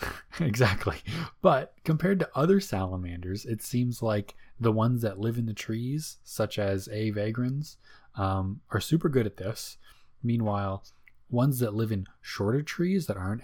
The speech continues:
as arboreal, um, are less good, and ones that live on the ground totally don't have the ability. Um, we're doing numbers this, this episode. So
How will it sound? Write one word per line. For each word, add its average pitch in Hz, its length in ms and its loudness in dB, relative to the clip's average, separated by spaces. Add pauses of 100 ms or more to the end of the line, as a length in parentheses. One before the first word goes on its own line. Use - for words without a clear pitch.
as 123 300 -2 (100)
arboreal, 143 800 -2 (260)
um, 98 340 0
are 95 160 -4
less 95 360 -4
good, 175 320 0
and 113 160 -4
ones 104 160 -2
that 104 100 -6
live 107 180 0
on 104 80 0
the 101 60 -4
ground 107 400 -4 (120)
totally 117 300 0
don't 107 180 0
have 104 180 -4
the 98 100 -4
ability. 92 460 -6 (420)
Um, 92 280 -2 (120)
we're 110 140 2
doing 117 260 4
numbers 101 460 0
this, - 260 -10 (120)
this 101 180 -4
episode. 92 500 -6 (480)
So 98 340 4